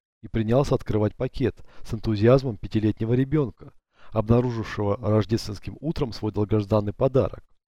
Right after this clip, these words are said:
«Чем же я заслужил внимание великого воина света?» пробормотал Эразм. «И почему я удостоился подарка?» Мне было понятно, что отставной тёмный иной валяет дурака.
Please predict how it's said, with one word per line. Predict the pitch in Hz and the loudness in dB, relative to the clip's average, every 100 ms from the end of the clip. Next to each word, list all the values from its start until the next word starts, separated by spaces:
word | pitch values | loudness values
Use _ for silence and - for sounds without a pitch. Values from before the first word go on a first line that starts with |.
| _ _ _ _ | _ _ _ _
«Чем | - 131 151 | -2 -2 2
же | 165 | 4
я | 165 | 4
заслужил | - 170 170 | 2 -2 0
внимание | 151 165 175 143 110 | 0 0 0 2 2
великого | 110 117 123 120 | 0 2 4 4
воина | 123 127 123 | 4 4 2
света?» | 123 156 135 - 143 - _ _ - - - | -2 0 2 0 -8 -16 _ _ -18 -8 -2
пробормотал | 110 107 107 110 110 107 | 2 2 2 4 4 6
Эразм. | 110 98 82 - _ _ | 6 4 2 -8 _ _
«И | 107 | -6
почему | - 113 147 165 | -2 2 2 4
я | 160 | 6
удостоился | 123 113 - 127 113 - | 6 4 2 4 4 4
подарка?» | - 143 156 101 - - - _ _ | 2 6 6 4 -2 -16 -20 _ _
Мне | 107 117 131 | -6 0 6
было | 135 | 6
понятно, | 139 151 160 147 - 95 85 - | 8 6 6 2 0 -8 -10 -14
что | - 120 | 2 2
отставной | - - 123 127 | 4 4 6 4
тёмный | 113 135 120 110 | 4 4 4 0
иной | 110 107 147 180 | -2 0 2 2
валяет | 113 110 113 110 | 4 4 4 4
дурака. | 131 147 - 104 | 2 0 -4 -10